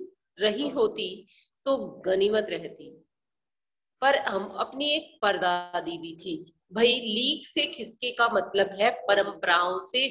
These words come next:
हटकर, जो हमारी प्राचीन परंपराएं बनी हुई हैं उनसे हटकर। मेरे पूर्वजों में सिर्फ मेरी माँ और नानी ही नहीं,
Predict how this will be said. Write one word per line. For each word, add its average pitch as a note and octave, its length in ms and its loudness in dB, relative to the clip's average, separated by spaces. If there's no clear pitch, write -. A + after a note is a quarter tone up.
हटकर, F#3+ 520 2
जो B3+ 120 6
हमारी A#3 400 4
प्राचीन G3 640 0
परंपराएं F#3 640 2
बनी F3+ 260 2
हुई - 280 -10
हैं G3+ 140 4
उनसे C#4 480 2
हटकर। G3 640 2
मेरे C4+ 300 8
पूर्वजों A3+ 420 6
में C#4 140 2
सिर्फ C4+ 320 2
मेरी A3+ 360 4
माँ F3+ 280 6
और C#4 320 0
नानी E3+ 480 -2
ही E4 200 4
नहीं, D4+ 540 0